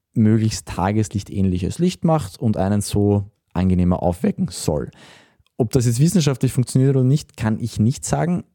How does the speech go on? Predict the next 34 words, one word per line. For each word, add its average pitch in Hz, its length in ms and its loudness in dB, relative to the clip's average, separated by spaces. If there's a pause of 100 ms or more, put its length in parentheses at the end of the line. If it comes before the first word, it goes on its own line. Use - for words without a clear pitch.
aber 104 240 -2
ich 123 140 -6
kann 147 120 0
sagen, 127 320 -2
mich 127 220 2
weckt 98 220 -2
er 104 80 0
einfach 104 260 0
ein 104 80 2
bisschen 107 220 2
weniger 101 320 2
grausam 98 420 0
auf. - 380 -4 (100)
Wobei 123 640 0
ich - 240 -2
empfehlen 135 580 2
würde, 110 300 2
dass 120 220 -4
man 120 100 0
beim 120 140 -2
Kauf - 320 -6
darauf 110 320 -2
achtet, - 540 -4 (100)
dass 107 220 -4
dieser 110 260 -2
Wecker 101 260 -2
im 110 100 0
Normalbetrieb 117 800 0
jetzt - 320 -4
gar 101 220 -2
kein 92 300 0
Licht 156 240 -2
ausstrahlt. - 580 -8 (640)
Also 110 460 0